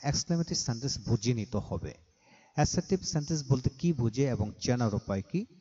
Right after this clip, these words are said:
এক্সক্লেমেটরি সেন্টেন্স থেকে অ্যাসার্টিভ সেন্টেন্সে রূপান্তর করতে সাধারণত, আহ, কত, কত ধরনের বাক্য পাওয়া যায় এবং কি কি? হোয়াট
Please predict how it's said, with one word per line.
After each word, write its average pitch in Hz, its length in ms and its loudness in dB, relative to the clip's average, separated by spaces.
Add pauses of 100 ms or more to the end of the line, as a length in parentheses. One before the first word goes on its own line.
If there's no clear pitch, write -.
(260)
এক্সক্লেমেটরি 165 560 0
সেন্টেন্স 139 440 0
থেকে 139 360 0
অ্যাসার্টিভ 151 500 0
সেন্টেন্সে 139 680 0
রূপান্তর 123 440 0
করতে 165 320 -2
সাধারণত, 127 720 0 (960)
আহ, 104 220 2 (100)
কত, 151 160 6 (420)
কত 170 360 6
ধরনের 139 440 2
বাক্য 117 360 0
পাওয়া 110 240 2
যায় 143 220 2
এবং 113 180 4 (120)
কি 180 120 10
কি? - 260 -2 (760)
হোয়াট 147 180 6